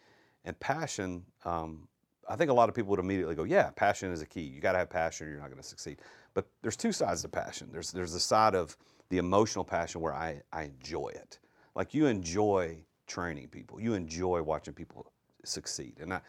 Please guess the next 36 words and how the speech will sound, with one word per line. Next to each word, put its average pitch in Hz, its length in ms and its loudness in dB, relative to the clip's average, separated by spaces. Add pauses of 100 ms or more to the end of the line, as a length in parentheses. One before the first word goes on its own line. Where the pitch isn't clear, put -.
(180)
and 85 100 0
I 85 40 2
can 85 140 -10
see 104 260 0
that 85 160 0
and 71 100 -10
sense - 220 -6
that - 160 -8
passion. 78 380 -2
You 82 120 -8
wouldn't 80 240 -6
have 73 140 -18
succeeded - 400 -8
without 69 280 -10
it. - 60 -20 (300)
But 107 120 2
it's 95 100 -8
the - 160 -4
other 143 200 6
side 95 200 2
of 80 80 -2
passion, 87 280 0
I 80 40 -8
think, 80 180 -8
is 73 80 -16
the, 73 100 -10
really 82 300 -2
the 71 80 -14
bigger 62 260 -14
key. - 320 -14 (600)
Passion 117 580 2
actually 101 440 0
means 87 380 -4
willing 80 440 -4
to - 100 -18
suffer. - 480 -12